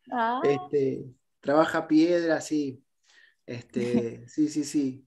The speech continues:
Speaker 2: una, una... yo soy fan, está mal que lo diga. <laughs>
Speaker 1: Ah, fenomenal.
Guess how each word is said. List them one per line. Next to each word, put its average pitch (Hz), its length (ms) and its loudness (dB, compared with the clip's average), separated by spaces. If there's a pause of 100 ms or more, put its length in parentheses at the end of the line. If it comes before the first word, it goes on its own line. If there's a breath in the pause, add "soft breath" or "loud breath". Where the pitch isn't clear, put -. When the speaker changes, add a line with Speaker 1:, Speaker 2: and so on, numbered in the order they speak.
Speaker 2:
una, 131 600 -4
una... 123 580 -8 (200)
yo - 140 -14
soy 131 500 -6
fan, 135 480 -2
está 131 140 -8
mal 131 180 -2
que 131 120 -8
lo 127 100 -4
diga. 135 260 -6 (240)
<laughs> 254 720 -4
Speaker 1:
Ah, 233 120 12
fenomenal. 233 880 6